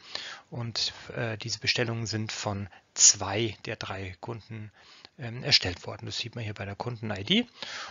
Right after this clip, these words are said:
Und ja, das wäre die Situation. Und wir wollen uns jetzt ein Select anschauen, das einfach mal die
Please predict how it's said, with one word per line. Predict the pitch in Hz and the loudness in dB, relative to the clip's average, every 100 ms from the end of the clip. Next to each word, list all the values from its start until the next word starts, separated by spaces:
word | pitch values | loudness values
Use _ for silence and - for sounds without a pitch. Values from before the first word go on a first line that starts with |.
| - | -10
Und | - 143 139 - | -2 -2 0 6
ja, | 113 - - | 6 6 -2
das | 139 - - | 4 6 6
wäre | 110 | 4
die | 113 | 4
Situation. | 113 - 101 - 160 262 - - - - _ _ _ _ _ _ - _ - - - | 2 0 4 8 8 6 2 -18 -20 -20 _ _ _ _ _ _ -20 _ -12 -10 0
Und | 147 143 - - - | 2 2 -2 -6 -6
wir | - 123 | -4 0
wollen | 135 147 | 2 2
uns | 120 | 2
jetzt | 127 - | 4 4
ein | |
Select | 117 - 113 147 - - | 6 4 4 0 -2 0
anschauen, | 147 - 131 | 2 2 2
das | 123 117 | -2 -2
einfach | 123 113 123 | 0 0 0
mal | 120 117 117 - - - - - - | 0 0 0 -4 -12 -14 -14 -16 -10
die | 123 117 104 | -4 -2 -2